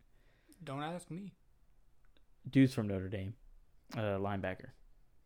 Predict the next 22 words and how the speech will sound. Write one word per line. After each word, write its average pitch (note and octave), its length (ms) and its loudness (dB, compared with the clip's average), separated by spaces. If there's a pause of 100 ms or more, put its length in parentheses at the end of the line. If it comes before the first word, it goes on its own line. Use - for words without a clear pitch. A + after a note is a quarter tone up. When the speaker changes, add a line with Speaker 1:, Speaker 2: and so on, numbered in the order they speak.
(380)
Speaker 2:
Let's A2 140 -2
just A2 140 -2
act G2 200 -4
like F#2+ 140 -2
I F#2+ 40 -2
didn't F#2+ 360 -4 (220)
Speaker 1:
For C#3+ 160 -6
who? C3+ 180 0 (120)
Speaker 2:
butcher G#2 340 2
that. G2 340 0
Uh, A2+ 160 6
the G#2 80 4
Saints. - 440 2 (140)
Speaker 1:
Okay. B2+ 280 -2 (1120)
Speaker 2:
Uh, A#2 320 10
another B2+ 640 8 (100)
wide A2 220 6
receiver G#2+ 380 2
for G2+ 180 -2
Green A#2+ 280 4
Bay, G2 300 4
uh, F#2 260 -2